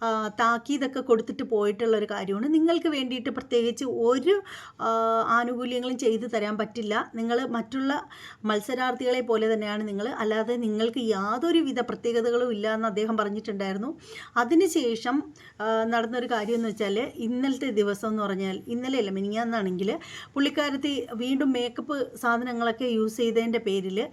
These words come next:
ആ ഒരു, ആ, ഷോ പോലും കുറച്ച് സമയത്തേക്ക് ഇവർക്ക് കർശന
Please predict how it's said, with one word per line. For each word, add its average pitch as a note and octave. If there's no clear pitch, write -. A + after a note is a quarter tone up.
ആ C#4+
ഒരു, D#4
ആ, A#3
ഷോ B3+
പോലും B3+
കുറച്ച് A#3+
സമയത്തേക്ക് G#3+
ഇവർക്ക് C4+
കർശന C4+